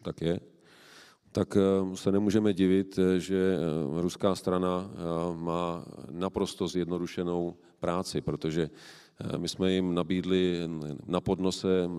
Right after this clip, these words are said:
argumenty, který, eh, vlastně nemusí nijak, eh, rozpracovávat. Jim stačí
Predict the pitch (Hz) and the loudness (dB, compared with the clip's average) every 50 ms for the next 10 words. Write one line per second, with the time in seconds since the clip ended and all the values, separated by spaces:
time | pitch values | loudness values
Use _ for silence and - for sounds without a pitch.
0 | 55 57 85 85 82 90 90 92 90 90 - 95 90 - - - 92 90 92 92 | -4 -4 -4 -2 0 0 2 2 0 2 2 0 0 0 -2 -2 0 2 2 2
1 | 90 90 82 73 85 82 82 80 82 80 85 82 - - 90 85 85 90 90 - | 2 2 2 2 2 2 2 0 0 0 -2 -4 -2 -2 -2 0 0 0 0 0
2 | 92 87 85 85 85 87 87 90 85 - - 87 85 82 85 85 80 76 - 76 | 0 0 0 0 0 0 0 0 -2 -4 -2 0 0 2 0 0 -2 -2 -4 -2
3 | 85 82 - - 98 98 - - 90 76 69 67 65 64 57 - 78 76 73 - | -4 -4 -2 -2 -2 -2 -2 -2 -2 -2 -2 -2 -2 -4 -6 -4 -6 -6 -6 -2
4 | - 82 78 - - 90 85 76 | -2 -4 -4 -2 -2 -2 -4 -4